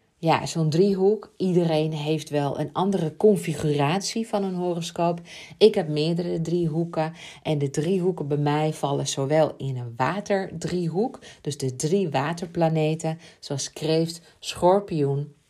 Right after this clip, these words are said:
en, eh, vissen. Die, dat zijn drie waterplaneten. Die maken bij mij een driehoek. Maar daaromheen heb ik nog een andere driehoek. En dat zijn de vuurtekens. De vuurtekens zijn dus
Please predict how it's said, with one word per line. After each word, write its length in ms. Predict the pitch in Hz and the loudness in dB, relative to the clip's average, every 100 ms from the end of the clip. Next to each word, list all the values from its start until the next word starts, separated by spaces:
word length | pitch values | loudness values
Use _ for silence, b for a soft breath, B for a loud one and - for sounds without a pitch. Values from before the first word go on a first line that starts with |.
| _ _ _ _ - _ - | _ _ _ _ -18 _ 2
en, 340 | 151 139 135 | 4 4 0
eh, 180 | 127 123 | -4 0
vissen. 480 | - 220 - 254 466 B B B | 4 6 6 0 -2 B B B
Die, 120 | 156 | -2
dat 160 | 151 156 | 0 0
zijn 180 | 147 139 | 0 -2
drie 260 | 143 156 | -2 -2
waterplaneten. 920 | 131 135 170 170 165 156 151 151 160 B B B | -2 -2 -4 -4 -2 -2 -2 -2 -6 B B B
Die 140 | 156 | -2
maken 460 | 147 170 214 180 147 | 0 0 -2 -2 0
bij 120 | 143 | 0
mij 560 | 139 139 156 202 262 - B 139 B | 0 0 0 0 -2 -8 B -12 B
een 220 | 165 151 | 0 0
driehoek. 760 | 135 139 120 135 123 - - B B B | -2 -4 -4 -4 -6 -8 -20 B B B
Maar 220 | - 165 | 0 2
daaromheen 840 | 170 160 175 - 143 147 185 254 208 | 2 2 2 0 -2 -2 -2 -2 -2
heb 180 | 208 | 0
ik 100 | 202 | 0
nog 180 | 196 170 | -2 -2
een 160 | 175 - | -4 -4
andere 480 | 247 294 226 156 135 | -2 0 0 0 -2
driehoek. 640 | 135 139 123 127 - - - B B B | -2 -2 -4 -6 -8 -12 -20 B B B
En 200 | 185 185 | -2 0
dat 220 | 170 165 | 2 0
zijn 280 | - 156 156 | 0 -2 0
de 180 | 143 131 | 0 -2
vuurtekens. 1400 | - - 180 180 196 170 - - - - 120 127 - - B B B | -6 -6 0 4 4 2 -4 -6 -6 -8 -8 -8 -10 -14 B B B
De 140 | 175 | -2
vuurtekens 840 | 170 - 254 240 214 196 196 185 - | 0 -2 -2 -2 0 0 0 -6 -8
zijn 420 | - - 151 156 | -6 -2 0 0
dus 300 | 139 139 - | -2 -4 -6